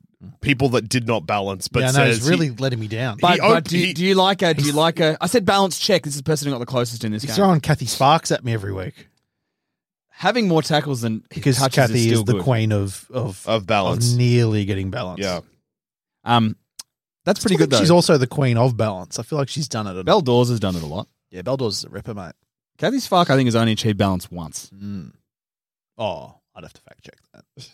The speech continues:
Speaker 3: I
Speaker 2: I
Speaker 3: think
Speaker 2: don't
Speaker 3: she
Speaker 2: know.
Speaker 3: goes
Speaker 2: I don't have
Speaker 3: hard,
Speaker 2: the patience to do
Speaker 3: I
Speaker 2: it,
Speaker 3: think
Speaker 2: but,
Speaker 3: she goes
Speaker 2: um,
Speaker 3: harder on the more tackles and disposals, though.
Speaker 2: Anyway, what game are we at?
Speaker 1: Uh, so, yeah, Carlton
Speaker 3: Carlton.
Speaker 1: ran over the top of Saints. Uh, Carlton, I think, still are weirdly, I think there's still a chance for top eight.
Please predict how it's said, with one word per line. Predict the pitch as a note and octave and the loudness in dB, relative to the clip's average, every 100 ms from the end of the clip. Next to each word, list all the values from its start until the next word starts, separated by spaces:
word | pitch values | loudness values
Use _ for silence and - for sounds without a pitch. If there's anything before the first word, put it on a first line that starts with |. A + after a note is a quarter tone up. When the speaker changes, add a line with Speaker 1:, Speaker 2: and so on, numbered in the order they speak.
| _ | _
Speaker 3:
I | B2 | -6
Speaker 2:
I | |
Speaker 3:
think | C#3+ E3 | -4 0
Speaker 2:
don't | D#3 | 0
Speaker 3:
she | D#3+ | 4
Speaker 2:
know. | D3 | 6
Speaker 3:
goes | F3 | 6
Speaker 2:
I | |
don't | |
have | E3+ | 4
Speaker 3:
hard, | C3 C3 | 4 0
Speaker 2:
the | |
patience | G#2+ - G#2 - | -2 -6 -8 -10
to | G2+ | -8
do | A#2 | -2
Speaker 3:
I | |
Speaker 2:
it, | C#3+ | -2
Speaker 3:
think | E3 | 0
Speaker 2:
but, | - | -2
Speaker 3:
she | E3 | 0
goes | D3 C3+ | 2 2
Speaker 2:
um, | A2 | -2
Speaker 3:
harder | A#2+ C#3 C#3 C3+ B2 | -2 0 2 2 0
on | A#2 | -2
the | A2+ G#2+ G#2 - | -2 -2 -4 -4
more | G#2+ G#2+ | -4 -4
tackles | - G#2+ G2+ F#2+ | -4 -6 -6 -12
and | F2 | -12
disposals, | - F2+ F2+ E2+ | -12 -10 -10 -14
though. | D2+ A1+ | -16 -6
Speaker 2:
Anyway, | F#3+ E3+ | 0 4
what | E3 G#3+ | 4 4
game | E3+ D3 | 2 0
are | A#2+ | -2
we | D3 | -8
at? | F#2+ _ _ _ _ _ _ _ - | -12 _ _ _ _ _ _ _ -2
Speaker 1:
Uh, | C#3+ D3 | 2 2
so, | - D#3+ D#3 | 2 -2 2
yeah, | E3 A#2+ | 0 2
Carlton | F3+ F3+ | 4 4
Speaker 3:
Carlton. | F3 | 4
Speaker 1:
ran | E3+ | 4
over | D#3+ | 4
the | C#3+ | 0
top | D3 C3+ | 0 -2
of | B2 A#2 | -2 -8
Saints. | - B2 A#2 G#2+ - - - | -6 -2 -2 -2 -6 -8 -4
Uh, | G#2 G#2 G#2 | 0 2 2
Carlton, | G#2 A#2+ A#2 D3+ B2+ | 0 2 2 2 -2
I | A2+ | -4
think, | - A2 - | -4 -8 -6
still | - F#2+ G2+ F2+ | -6 -4 -4 -4
are | F2+ D#2+ _ _ _ _ _ _ _ _ _ | -4 -6 _ _ _ _ _ _ _ _ _
weirdly, | A2+ A#2 A2 A2 G#2+ G2 - _ _ _ _ _ _ _ _ _ _ _ | 0 2 2 2 2 0 -6 _ _ _ _ _ _ _ _ _ _ _
I | - | -8
think | C3 G3+ | -6 -2
there's | F4 | -2
still | - F#3+ F#3+ | 2 2 4
a | |
chance | - C#3+ D3+ C#3 | 2 0 0 0
for | A#2+ | -8
top | - A2 | -8 -8
eight. | A2 G#2 D#2+ | -6 -6 -8